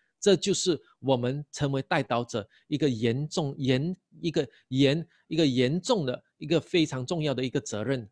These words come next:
在上帝的面前。神正透过他的子民的祷告，在建立一个跟神合伙治理的关系。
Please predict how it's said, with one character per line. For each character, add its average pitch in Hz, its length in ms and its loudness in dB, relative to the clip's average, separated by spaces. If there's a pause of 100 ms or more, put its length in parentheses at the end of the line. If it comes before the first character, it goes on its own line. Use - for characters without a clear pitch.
在 127 160 -2
上 120 180 -8
帝 110 100 -8
的 107 80 -10
面 123 240 -8
前。 110 220 -14 (680)
神 143 320 0
正 151 280 0
透 185 260 2
过 143 340 -2
他 143 220 -4
的 127 120 -2
子 - 300 -12
民 123 120 -8
的 131 100 -4
祷 110 220 -8
告， 113 260 -6 (320)
在 131 200 0
建 165 360 0
立 147 120 -2
一 139 160 -8
个 139 280 -4
跟 143 240 0
神 120 240 -4
合 123 260 -2
伙 117 340 -8 (100)
治 202 260 -4
理 107 160 -6
的 113 280 -10
关 110 260 -4
系。 - 260 -8